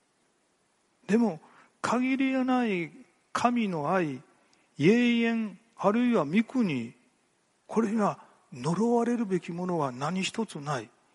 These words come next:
光にあふれ、暗闇や影がないって言うんですよ。あふれ続けるって言うんですよ。御顔を仰ぎ見るって言うんですよ。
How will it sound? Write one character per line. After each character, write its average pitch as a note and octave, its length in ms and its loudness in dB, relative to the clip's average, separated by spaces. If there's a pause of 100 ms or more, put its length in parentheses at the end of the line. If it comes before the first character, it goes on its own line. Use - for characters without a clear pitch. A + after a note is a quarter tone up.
(320)
光 A3+ 500 2
に F#3 160 -2
あ E3 80 -2
ふ F3+ 200 -2
れ、 D#3 240 0 (460)
暗 A#3 280 4
闇 A#3 300 2
や F#3+ 120 2
影 A3 340 0
が A#3 160 2
な E3+ 220 2
い F#3 40 2
っ - 20 -8
て - 60 -12 (100)
言 - 120 -20
う - 20 -20
ん C#3 60 -20
で C3 40 -18
す - 100 -16
よ。 - 60 -20 (1500)
あ F3 120 2
ふ A#3 180 -6
れ G3+ 120 -2
続 G3 320 -8
け A3 140 -4
る G#3+ 80 -6
っ - 20 -6
て G#3 160 -10
言 C#3 40 -8
う - 20 -12
ん B2 60 -14
で A#2+ 60 -18
す - 100 -18
よ。 - 60 -20 (680)
御 D#3+ 80 2
顔 G#3 360 0
を G#3 100 2
仰 G#3 200 0 (100)
ぎ A#3 40 2
見 A#3 140 2
る A#3+ 80 0
っ F#3 40 -6
て - 200 -16
言 B2 40 -14
う - 40 -16
ん - 20 -18
で B2+ 80 -18
す - 120 -20
よ。 - 60 -20